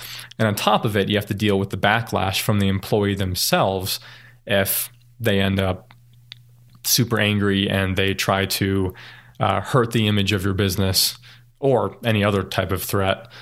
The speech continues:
Um, if you need to downsize your team and they're a freelancer,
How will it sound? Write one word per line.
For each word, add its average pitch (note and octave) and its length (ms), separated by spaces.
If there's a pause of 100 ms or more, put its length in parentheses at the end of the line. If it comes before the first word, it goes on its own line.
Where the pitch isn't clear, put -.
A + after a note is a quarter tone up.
(360)
Um, F#2+ 400 (1080)
if C3+ 180
you B2+ 60
need C3+ 160
to C3+ 60
downsize A2 580
your G2 120
team A2 540 (1080)
and F#2+ 400
they're F#2+ 160
a F#2 40
freelancer, D3+ 760